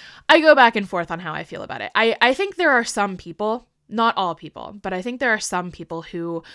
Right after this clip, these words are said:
you know, basically go through the autistic criteria and say, like, "Look at these weird A D H D traits." And that, that to me is pretty,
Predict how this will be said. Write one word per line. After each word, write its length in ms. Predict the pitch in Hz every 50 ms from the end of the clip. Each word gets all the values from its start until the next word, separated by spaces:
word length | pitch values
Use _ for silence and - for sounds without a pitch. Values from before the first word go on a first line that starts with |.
| - - - - - - - _ _ _ _ _ _ _ _
you 100 | 214 208
know, 200 | 190 180 170 170
basically 560 | 160 165 185 220 254 269 - - 254 - 196
go 280 | 185 170 190 196 220 220
through 280 | 220 - - 202 196 185
the 100 | 185 175
autistic 460 | 165 160 160 - 160 - - 160 -
criteria 720 | - - 156 156 - 170 - - 64 62 64 69 67 - - _
and 420 | - 196 208 185 165 180 - 190 -
say, 300 | - - 170 160 151 -
like, 260 | 165 110 113 202 -
"Look 160 | 311 427 415
at 120 | 339 226
these 180 | 214 202 190 202
weird 260 | 202 254 277 294 302
A 100 | 302 302 311
D 120 | 320 339
H 160 | 370 370 -
D 120 | - 208 165
traits." 360 | - - 104 87 - - - -
And 320 | - 196 185 180 175 - _ -
that, 540 | 185 175 196 196 208 208 220 214 - - _ _ _ _ _
that 360 | 190 190 220 214 214 - -
to 120 | - -
me 420 | 214 185 175 165 156 156 165 - - _ _ _ _ _ _ _ _ _ _
is 420 | 185 180 170 165 151 - - - _ _
pretty, 400 | - - 180 156 143 131 120 131